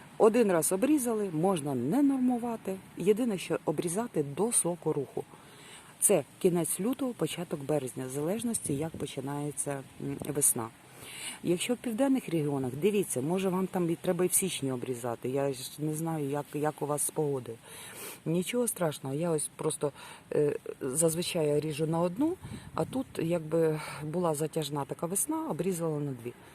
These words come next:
Вона все рівно проквітує. Саме безпроблемна, зимуюча на території всієї України, деревовидна гортензія. Є зараз великий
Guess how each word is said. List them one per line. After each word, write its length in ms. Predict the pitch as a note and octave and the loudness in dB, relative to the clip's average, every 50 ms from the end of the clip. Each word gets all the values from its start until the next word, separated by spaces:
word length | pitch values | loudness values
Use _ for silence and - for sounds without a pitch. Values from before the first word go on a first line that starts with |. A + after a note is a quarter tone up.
| - - - - - - - - - - - - | -20 -20 -20 -20 -20 -20 -20 -20 -20 -16 -6 -2
Вона 200 | F3 F3+ F3+ E3+ | 2 2 2 2
все 200 | D3+ - - E3 | 2 2 0 0
рівно 240 | F#3 A#3+ C4 G#3+ E3+ - | 0 0 -2 -4 -4 -4
проквітує. 600 | - C#3+ - - D3 C3+ - - A#2 A#2+ A#2 A#2 - - - - - - - - - - - - - - - - - - - - - - - - - - | -6 -8 -6 -6 -8 -6 -6 -6 -6 -6 -6 -8 -10 -18 -20 -20 -20 -20 -20 -20 -20 -20 -20 -20 -20 -20 -20 -20 -20 -20 -20 -20 -18 -18 -18 -18 -10 0
Саме 320 | - - - F#3 E3 D#3 D3 | 2 4 4 4 4 2 2
безпроблемна, 800 | C3 D3+ D3 - - - G3 F#3 A3+ C4+ D4 C#4 B3+ A#3 A3 G3+ G3+ - - | 2 2 0 0 0 -2 -2 0 2 2 2 2 0 -2 -2 -6 -10 -10 -4
зимуюча 580 | D3+ C#3+ E3 F3 F#3 F#3 E3 D3 C3 - - C3+ | 0 2 4 4 4 4 2 2 2 0 -2 -2
на 160 | C#3 C#3 C3+ | -2 -2 -2
території 600 | C3+ - C#3+ C#3+ C#3 - C#3 C3+ A#2 B2 B2+ B2+ - | 0 0 2 2 2 0 0 -2 0 0 -2 -2 0
всієї 640 | - - - - - C4+ C4+ B3 G3+ D#3 C#3 C3 B2 - | 2 4 6 6 6 6 4 4 4 4 4 2 2 2
України, 680 | - - E3 - - A3+ C4 C#4 D4 D#4 D4 C4+ C4 A#3+ - - - - - - - - - - - - - - - - - - - - - - - - - - | 0 0 0 0 0 0 2 4 4 2 2 0 -2 -6 -10 -14 -16 -16 -16 -16 -16 -16 -16 -16 -16 -16 -16 -16 -16 -16 -16 -16 -16 -16 -16 -18 -18 -16 -10 -4
деревовидна 640 | D#3 C#3 E3+ E3 E3 D#3+ D#3 E3 G#3 C4 A3 F#3+ D3 | 4 6 8 8 8 6 4 2 0 0 2 2 0
гортензія. 600 | A#2+ B2+ - - - A#2+ A#2 A#2 - - G#2+ A2+ B2+ C3 - - - - | 0 -4 -6 -2 -2 -2 -2 -2 -4 -4 -6 -6 -10 -10 -12 -14 -12 -4
Є 220 | F3 G3 A3 G3+ E3+ | 2 6 6 6 6
зараз 380 | D3 D#3 C3 C3+ C3+ - - D3+ | 6 2 -2 0 -2 -2 -2 2
великий 480 | E3 G3+ A#3 B3 G#3 D#3 - - B2+ | 2 2 4 4 2 2 2 -2 -6